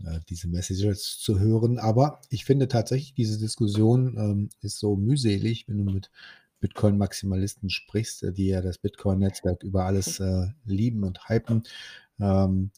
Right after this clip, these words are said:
hat sicherlich seinen Wert, aber man muss auch mal nach links und rechts gucken. Es gibt wirklich richtig gute Projekte am Markt. Auch wenn ich da gewissen Leuten zustimme,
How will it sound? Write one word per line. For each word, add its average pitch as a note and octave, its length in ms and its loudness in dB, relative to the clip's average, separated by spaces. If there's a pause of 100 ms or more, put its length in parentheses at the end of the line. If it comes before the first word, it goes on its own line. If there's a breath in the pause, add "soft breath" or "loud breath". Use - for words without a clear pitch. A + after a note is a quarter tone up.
(120)
hat A2 180 -2
sicherlich A2 380 4
seinen G2 300 2
Wert, A2 420 2
aber G2 180 2
man G2+ 140 2
muss A#2 180 -2
auch A2+ 100 -2
mal G#2 120 0
nach F#2+ 80 0
links A2+ 240 0
und G#2+ 80 -2
rechts G#2 240 0
gucken. B2 300 4
Es G#2 120 2
gibt A2 160 0
wirklich - 500 0
richtig A2 300 -2
gute B2+ 380 8 (460 loud breath)
Projekte G2+ 640 2
am F#2+ 160 0
Markt. G#2 280 0 (580 loud breath)
Auch D#3+ 380 6 (300)
wenn B2+ 220 4
ich C3+ 100 2
da C3 100 8
gewissen A#2 360 4
Leuten A2+ 280 4
zustimme, C3+ 640 4